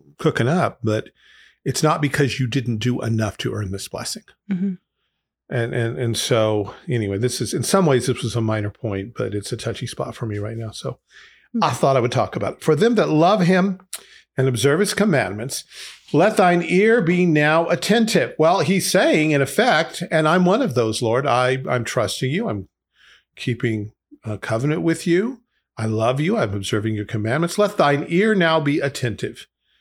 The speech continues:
Speaker 1: and thine eyes open, that thou mayest hear the prayer of thy servant, which I pray before thee now, day and night." Okay, day and night. Apparently, he's praying the same prayer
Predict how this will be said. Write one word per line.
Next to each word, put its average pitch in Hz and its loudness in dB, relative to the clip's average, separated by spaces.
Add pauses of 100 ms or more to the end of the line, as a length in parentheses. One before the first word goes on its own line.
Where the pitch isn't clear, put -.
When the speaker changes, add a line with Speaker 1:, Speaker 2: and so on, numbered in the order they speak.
(300)
Speaker 1:
and 117 -2
thine 117 -2
eyes 165 2
open, 151 2 (460)
that 107 -4
thou 131 2
mayest 127 0
hear 202 2
the 139 0
prayer 151 2
of 151 2
thy 165 2
servant, 107 -4 (500)
which 131 0
I 143 2
pray 160 2
before 156 2
thee 113 -2
now, 120 -2 (200)
day 101 -2
and 156 0
night." 127 -2 (1120)
Okay, 120 -4
day 120 0
and 117 -2
night. 101 -10 (1300)
Apparently, 175 2
he's 160 -2
praying 196 2
the 123 0
same 147 0
prayer 110 -2